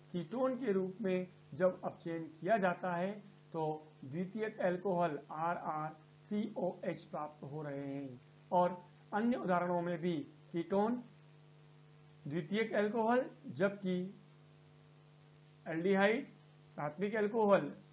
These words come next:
और एवं carboxylic अम्ल और ester क्रमशः प्राथमिक alcohol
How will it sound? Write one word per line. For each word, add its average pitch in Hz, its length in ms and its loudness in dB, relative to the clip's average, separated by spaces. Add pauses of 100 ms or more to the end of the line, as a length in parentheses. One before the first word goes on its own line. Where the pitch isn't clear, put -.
और 247 300 4
एवं 208 280 0 (480)
carboxylic 208 680 2 (100)
अम्ल 226 220 2
और 196 400 2
ester 196 480 2 (240)
क्रमशः 190 500 2 (340)
प्राथमिक 190 460 -2
alcohol 160 540 -6